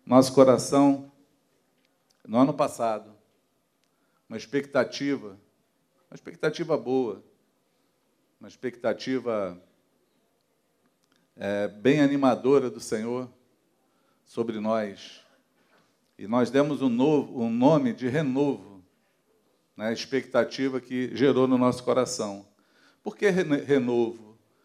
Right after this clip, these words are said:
Porque nós acreditamos que o Senhor passou com o arado dele sobre essa terra.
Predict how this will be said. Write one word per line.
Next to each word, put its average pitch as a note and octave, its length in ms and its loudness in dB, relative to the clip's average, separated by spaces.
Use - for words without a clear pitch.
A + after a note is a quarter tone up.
Porque D3 680 0
nós D#3+ 360 -2
acreditamos D#3+ 1040 0
que B2+ 100 -4
o B2+ 40 2
Senhor D3 360 4
passou D3+ 340 4
com - 100 -4
o D3 40 4
arado C#3+ 340 4
dele C#3 280 -4
sobre C3+ 260 -2
essa C3+ 200 -2
terra. F#2 440 -4